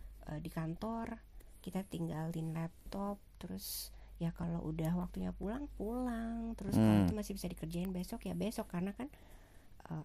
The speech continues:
Speaker 1: alat kerjanya juga, maksudnya fasilitasnya adanya di kantor. Kalau sekarang karena dibawa ke rumah, mau nggak mau kan,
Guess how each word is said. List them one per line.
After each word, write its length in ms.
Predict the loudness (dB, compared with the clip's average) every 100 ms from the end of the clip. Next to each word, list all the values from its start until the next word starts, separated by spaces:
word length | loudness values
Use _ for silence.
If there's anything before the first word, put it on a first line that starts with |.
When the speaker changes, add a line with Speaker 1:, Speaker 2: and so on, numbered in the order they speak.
| 0
Speaker 1:
alat 240 | 0 0
kerjanya 640 | 0 0 2 2 4 4 4
juga, 400 | 0 -2 -2 -2
maksudnya 160 | -4 -4
fasilitasnya 560 | -2 -2 0 -2 0 0
adanya 240 | 2 0
di 60 | 0
kantor. 580 | -2 -2 -4 -4 -4 -6 -10 -10 -8
Kalau 120 | -2 -2
sekarang 240 | 2 2
karena 320 | 2 0 2 2
dibawa 320 | 4 2 2
ke 160 | 0
rumah, 400 | 0 2 2 0 -2 -6
mau 160 | -2 0
nggak 160 | 0
mau 160 | 0 0
kan, 240 | 0 -2